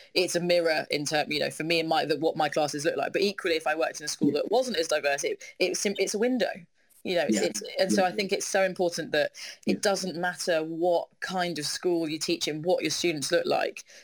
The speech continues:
Speaker 1: This history is incredibly central to the, you know, the history of this country, and therefore
Speaker 2: Mm.
Speaker 1: it is incredibly important that we teach it. And this book, this textbook, is absolutely gonna help people with that.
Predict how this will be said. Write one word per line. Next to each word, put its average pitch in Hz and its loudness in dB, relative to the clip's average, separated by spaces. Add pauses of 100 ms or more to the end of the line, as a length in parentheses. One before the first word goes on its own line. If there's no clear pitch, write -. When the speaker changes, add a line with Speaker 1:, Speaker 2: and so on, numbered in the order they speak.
Speaker 1:
This 165 0
history 147 0
is 151 2
incredibly 156 0
central - 0 (460)
to 139 2
the, - 0
you 160 0
know, 139 2
the 131 0
history 143 0
of 135 -2
this 135 0
country, 147 -2
and 135 0
therefore 143 2
Speaker 2:
Mm. - -12 (180)
Speaker 1:
it 151 -2
is 156 2
incredibly 147 0
important 139 -4
that - -4
we - -4
teach - -2
it. - 0 (380)
And 147 2
this 151 2
book, 165 0
this 156 2
textbook, 151 0
is 143 2
absolutely 135 -2
gonna 139 -4
help 131 -2
people 139 -4
with 139 -2
that. - -2